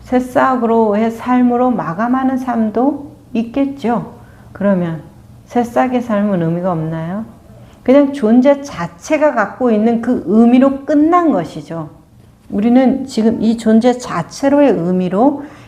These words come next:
이 존재에 할 바를 다 했다, 저는 이렇게 보여지거든요. 더불어 같이 살아가는 것, 그리고 서로에게 안전한 사람이 되고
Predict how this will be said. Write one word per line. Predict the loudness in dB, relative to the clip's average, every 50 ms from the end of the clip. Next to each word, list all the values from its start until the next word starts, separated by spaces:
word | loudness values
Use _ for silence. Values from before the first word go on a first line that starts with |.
| -2
이 | 0 0 0
존재에 | 0 2 2 4 4 4 4 2
할 | 0 0 0 -2 0 2
바를 | 2 2 4 2 0 -2
다 | -4 -8 -10 -8 -6
했다, | -6 -6 -6 -6 -6 -6
저는 | -6 -6 -6 -6 -6 -8
이렇게 | -8 -10 -10
보여지거든요. | -12 -10 -8 -6 -6 -4 -4 -4 -6 -6 -6 -8 -8 -8 -8 -6 -6 -6 -6 -6 -8 -10 -14 -18 -20 -20 -20 -20 -20 -8
더불어 | -4 -2 -2 0 0 0 0
같이 | -2 -4 -8 -6 -4 -4 -4
살아가는 | -2 -2 -2 0 0 0 0 0 -2 -2 -2 -2 -4 -4
것, | -2 0 2 0 0 0 -4 -10 -16 -20 -20 -20 -12 -6
그리고 | -2 0 0 2 2 2 2 2 2 -2 -6 -12 -16 -20 -20 -20
서로에게 | -10 -2 2 4 4 4 4 4 4 4 2 2 2 0 0 0 -2 -4
안전한 | -4 -4 -4 -4 -4 -2 -2 0 0 0 -2
사람이 | -2 -2 -2 -2 -2 -2 -4 -4 -4
되고 | -4 -6 -6 -4 0 2 4 4 4 2 0 -6 -12 -18